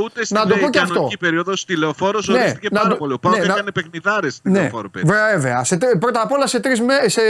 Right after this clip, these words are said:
Speaker 2: δέκα μέρες τρι-, τρι-, τρεις κηδείες. Αλλά,
Speaker 1: Το συζητάμε.
Speaker 2: ε-, επίσης να πω κάτι, γιατί όλοι έχουν κολλήσει ότι ο Παναθηναϊκός το έχασε με τον γκολ του Ρέαπτσουκ και όλα αυτά το πρωτάθλημα. Ο Παναθηναϊκός την πιο βαθιά πληγή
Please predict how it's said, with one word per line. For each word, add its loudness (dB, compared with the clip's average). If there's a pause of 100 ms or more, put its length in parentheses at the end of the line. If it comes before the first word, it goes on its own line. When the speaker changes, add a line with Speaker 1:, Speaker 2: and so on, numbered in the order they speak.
Speaker 2:
δέκα 0
μέρες 0
τρι-, 0
τρι-, 0
τρεις 0
κηδείες. 2 (260)
Αλλά, 2
Speaker 1:
Το 0
συζητάμε. -6 (260)
Speaker 2:
ε-, -8
επίσης 0
να 2
πω -2
κάτι, 0
γιατί 0
όλοι 2
έχουν 2
κολλήσει 2
ότι 0
ο 2
Παναθηναϊκός -2
το 2
έχασε -2
με 0
τον 0
γκολ 2
του 2
Ρέαπτσουκ 0
και -2
όλα 2
αυτά -2
το -2
πρωτάθλημα. -2 (640)
Ο 0
Παναθηναϊκός 0
την 0
πιο 4
βαθιά 2
πληγή 2